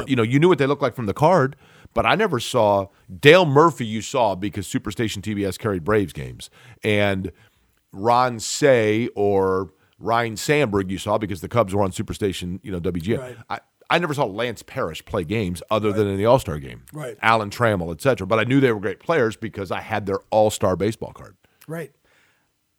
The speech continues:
Speaker 1: And you, you mentioned the baseball card, not only because, uh,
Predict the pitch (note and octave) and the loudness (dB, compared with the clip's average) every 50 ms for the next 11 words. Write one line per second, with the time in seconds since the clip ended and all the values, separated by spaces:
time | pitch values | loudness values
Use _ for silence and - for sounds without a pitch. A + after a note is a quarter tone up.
0 | _ _ _ _ _ - G3 F#3 F3 F3+ E3+ C#3 _ - E3+ F3 D#3+ D#3+ F3 F3+ | _ _ _ _ _ -14 -12 -10 -10 -10 -12 -12 _ -10 -8 -8 -6 -6 -6 -8
1 | F#3 E3+ - - E3 D3 C#3 C#3 C3+ C3 B2+ _ - C3+ D3 - C3 C#3 C#3+ C3+ | -8 -8 -8 -8 -8 -8 -8 -10 -12 -14 -14 _ -14 -10 -10 -8 -8 -8 -8 -8
2 | - - D3 C3 C3 - - D3+ B2 B2 B2 A#2 D3 D#3+ E3+ D#3+ D3+ D3 C3+ C3+ | -10 -10 -10 -12 -10 -10 -10 -10 -10 -10 -10 -10 -10 -8 -6 -6 -6 -6 -8 -8
3 | A2+ - B2+ - C#3+ C3 B2 B2 A#2+ A2+ A2+ - - _ _ _ _ _ _ _ | -8 -10 -10 -10 -10 -10 -10 -10 -10 -10 -10 -10 -10 _ _ _ _ _ _ _
4 | _ - B2 A#2+ A2 G#2+ A2 A2+ | _ -18 -18 -16 -16 -16 -18 -18